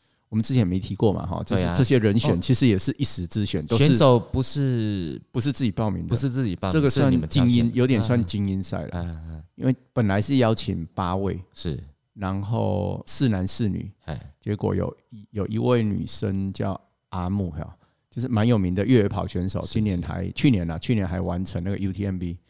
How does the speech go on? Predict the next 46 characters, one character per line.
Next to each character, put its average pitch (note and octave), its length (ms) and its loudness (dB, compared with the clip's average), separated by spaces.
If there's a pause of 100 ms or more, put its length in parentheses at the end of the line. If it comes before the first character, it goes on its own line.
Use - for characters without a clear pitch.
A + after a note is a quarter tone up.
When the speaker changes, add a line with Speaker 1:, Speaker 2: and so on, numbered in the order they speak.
(100)
Speaker 2:
哎。 C#2 260 -10 (140)
Speaker 1:
哎， F2+ 300 -8
也 G#2 160 -6 (260)
Speaker 2:
U G2 140 -8
T G2+ 120 -4
M F2 120 -4
B F2 120 -6
是 F2+ 160 -10
什 E2 60 -12
么？ - 80 -10
Speaker 1:
后 C#3 160 0
来， F#2+ 300 -2
后 C3 200 0
来 F#2 280 0
身 A2 200 -2
体 G2+ 120 -2
有 F2+ 80 0
一 G#2 40 2
些 G2+ 120 0
状 F2+ 260 0
况。 F2 260 -4 (100)
Speaker 2:
啊， F#2+ 100 -8
啊。 F2+ 340 -8
Speaker 1:
U C3 80 0
T B2+ 100 2
M C#3 140 4
B B2 140 4
就 B2 120 0
是 G#2 600 0 (680)
环 G#2 360 0
白 F#2+ 180 0
朗 F#2+ 180 0
峰， F#2+ 320 -4
等 G#2 160 0
于 A2 60 2
是 C#3 240 0
Speaker 2:
哦， C3 60 4 (280)
哦。 A2 260 -6
Speaker 1:
铁 A#2+ 160 0
人 G2+ 140 2
三， A#2+ 220 2
哎， C3+ 180 4
应 C#3 140 2
该 C3+ 100 4
说 B2+ 160 2
是 B2 100 -2